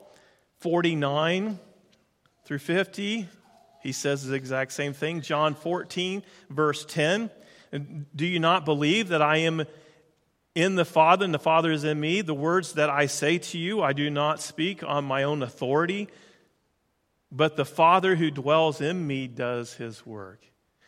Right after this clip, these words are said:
In John fourteen, verse twenty-four, it says that.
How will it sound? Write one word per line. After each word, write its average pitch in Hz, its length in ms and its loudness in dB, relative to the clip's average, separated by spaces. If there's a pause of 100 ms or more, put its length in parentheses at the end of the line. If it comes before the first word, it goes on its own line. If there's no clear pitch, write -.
(120)
In 131 80 -10
John 156 280 4
fourteen, 175 540 -2
verse 156 240 -4
twenty-four, 156 840 -4
it 156 60 -10
says 170 280 -6
that. 175 320 -2